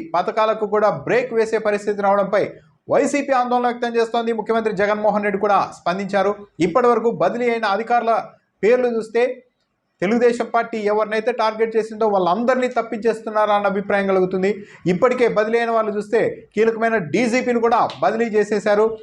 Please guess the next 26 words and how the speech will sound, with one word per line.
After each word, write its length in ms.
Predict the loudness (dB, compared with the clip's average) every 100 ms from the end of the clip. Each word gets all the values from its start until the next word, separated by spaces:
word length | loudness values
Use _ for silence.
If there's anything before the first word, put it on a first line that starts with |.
| -16 _ -2
ఇంటెలిజెన్స్ 460 | 0 0 2 0 -2 -2
చీఫ్ 220 | -2 -2 -12 -20 -4
సీతారామాంజనేయుల్ని 1000 | 0 2 4 4 2 -2 -2 -2 -2 -2 0
కూడా 120 | 0 0
బదిలీ 200 | -2 0
చేశారు. 280 | 0 0 -4 -8 _ -2
గతంలో 300 | 0 2 2 2
రెండు 140 | 2 2
వేల 100 | 2 2
పంతొమ్మిది 320 | 0 -2 -4 -4
సమయంలో 440 | -2 0 0 2 0 -2 -12 -10
సీతా-, 380 | -6 0 0 -2 -6 -4
అప్పుడు 200 | -2 0 0
ఇంటెలిజెన్స్ 380 | 0 -2 -2 -4 -4
చీఫ్గా 280 | -6 0 0
ఉన్న 120 | 2 2
ఏపీ 160 | 2 2
వెంకటేశ్వరరావును 680 | 0 0 -2 0 0 2 0 0
బదిలీ 220 | 0 0 0
చేస్తే 260 | 0 2 0 0 -6 _ _
చంద్రబాబు 440 | -2 0 2 2 2
నాయుడు 160 | -2 -2
పెద్ద 140 | -2 0
గొడవ 200 | 2 2 0
చేశారు. 300 | -2 -4 -8 -20 -6 -2
అసలు 180 | 0